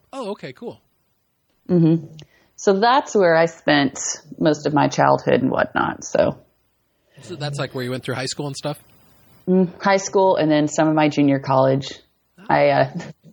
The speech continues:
Speaker 2: <laughs> yeah. So we had a nice junior college out there. <laughs> That's, that's what, and my hometown is where I learned what racism was. Um, <laughs>
Speaker 1: Well, i-, if you grew up in a small town in the Midwest, you, you're gonna find out about it for sure.
Speaker 2: Uh,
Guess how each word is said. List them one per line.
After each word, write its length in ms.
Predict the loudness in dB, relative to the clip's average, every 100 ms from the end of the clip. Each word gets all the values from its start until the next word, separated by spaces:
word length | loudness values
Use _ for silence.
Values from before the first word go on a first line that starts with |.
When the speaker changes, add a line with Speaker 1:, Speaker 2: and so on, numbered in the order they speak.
| _ _
Speaker 2:
<laughs> 520 | _ _ _ _ -4
yeah. 240 | -2 -2 -6 -20 _ -4
So 140 | 0
we 60 | 2
had 120 | 2
a 60 |
nice 280 | 2 0 -2
junior 280 | -6 -2 -2
college 380 | -2 0 0 0
out 200 | -4 0
there. 280 | 0 0 -6 _ _ -20 -20 -20 _
<laughs> 200 | -18 _ -18 _ -20 -20 _ -20 _ _
That's, 180 | 0 0 2
that's 260 | 2 2
what, 120 | -4 -4 -16 -4
and 380 | -4 -4 -10 -10
my 160 | -4 -2
hometown 680 | 0 -2 0 0 0 0
is 140 | 0 0
where 200 | 2 2
I 60 |
learned 240 | 2 0 2
what 140 | 0
racism 540 | 0 0 0 0 2 2
was. 380 | 2 2 0 -2
Um, 400 | 2 2 0 -2 -2
<laughs> 280 | 0 -2 0 -2 -6 _ _ -4
Speaker 1:
Well, 80 | -4 -12
i-, 40 | -10 -10 -8
if 280 | -10 -10
you 80 | -4
grew 120 | -2
up 100 | 0 0
in 40 |
a 60 | -2
small 280 | 0 0 2
town 220 | 0 0
in 60 |
the 60 | -2
Midwest, 480 | -2 0 0 0 -4
you, 140 | -6
you're 260 | -8 -8 -8
gonna 160 | -8 -10
find 260 | -14 -14
out 120 | -16 -18
about 200 | -20 -20
it 100 | -20
for 140 | -20
sure. 240 | -16 -12 -2
Speaker 2:
Uh, 320 | 2 2 0